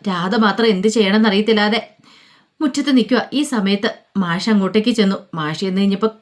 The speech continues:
കരയാൻ വിതുമ്പി നിൽക്കുന്ന പോലെ രാധ നിൽക്കുന്നേ. രാധ ഒരിക്കലും പ്രതീക്ഷിച്ച കാര്യമായിരുന്നില്ല വിക്രം അങ്ങനെ ചെയ്യുന്ന. വിക്രം വേദയെ തള്ളി പറയും എന്ന് വിചാരിച്ചിരുന്ന രാധയാ. പക്ഷെ വിക്രം അങ്ങനെ പറഞ്ഞില്ല. അതിനർത്ഥം എന്താ? വിക്രത്തിന് വേദയെ ഇഷ്ടമാന്നല്ലേ?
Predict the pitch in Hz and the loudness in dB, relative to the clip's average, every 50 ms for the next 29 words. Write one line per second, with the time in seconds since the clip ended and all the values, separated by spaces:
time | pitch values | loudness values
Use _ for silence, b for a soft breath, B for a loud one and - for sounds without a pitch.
0 | - 190 170 156 160 165 170 196 208 214 185 185 190 208 214 208 208 214 208 214 | -8 -6 -4 -4 -2 -2 0 2 2 2 2 2 2 2 2 2 2 2 2 2
1 | 214 220 226 226 190 175 170 170 170 208 196 190 - 196 196 185 B B B B | 2 4 2 0 0 0 -4 -2 -2 -2 -2 0 0 0 0 0 B B B B
2 | B B B 302 311 320 330 339 339 294 262 262 - 285 302 262 277 220 208 254 | B B B 0 0 2 2 2 0 0 0 0 0 0 0 0 0 0 2 0
3 | 254 247 285 277 - 226 214 208 220 254 240 220 220 233 240 226 185 - - _ | 0 0 -2 -2 0 0 0 2 2 2 2 2 2 2 0 0 -2 -2 -6 _
4 | - 175 165 - - 190 214 196 196 208 214 214 214 190 196 196 185 - - - | -14 -14 -10 -8 -4 -2 0 0 2 0 2 2 0 0 0 -2 -2 -4 -8 -12
5 | 160 147 - - 202 196 202 208 196 185 180 175 214 220 220 B B B B B | -12 -12 -8 -6 -4 -2 0 2 2 2 2 2 2 0 0 B B B B B
6 | _ _ 302 294 302 311 320 320 254 - 285 240 214 220 240 226 - _ - 196 | _ _ -2 -2 0 0 -2 -2 -4 -4 -2 0 0 0 0 -2 -8 _ -4 -2
7 | 196 208 220 220 220 165 214 196 202 208 208 247 226 208 226 240 - - _ _ | 0 2 2 2 0 0 0 0 0 0 -2 -2 -2 0 -2 -2 -4 -8 _ _
8 | _ _ _ - 202 190 175 175 175 208 202 180 B B B B B B - 175 | _ _ _ -8 -6 -6 -4 -4 -2 -2 -4 -4 B B B B B B -10 -8
9 | - 190 180 180 165 - - 175 175 180 180 185 202 202 214 185 165 165 196 208 | -6 -6 -6 -6 -8 -6 -4 -4 -4 -2 0 -2 0 0 0 -2 -2 0 0 0
10 | 208 - - - _ - 165 151 170 160 185 - - - 214 214 220 214 226 220 | 0 0 -4 -10 _ -12 -10 -10 -6 -6 -6 -6 -4 -2 0 2 2 2 2 0
11 | 220 b b b b b b - 370 359 - 381 330 - 330 269 226 190 196 175 | -2 b b b b b b -8 -8 -2 -2 -4 -2 0 0 2 2 2 2 0
12 | 180 175 226 240 220 208 - _ - 226 226 214 220 226 214 208 190 - - | 2 0 2 0 0 -2 -2 _ -2 0 2 2 2 2 2 0 0 -4 -6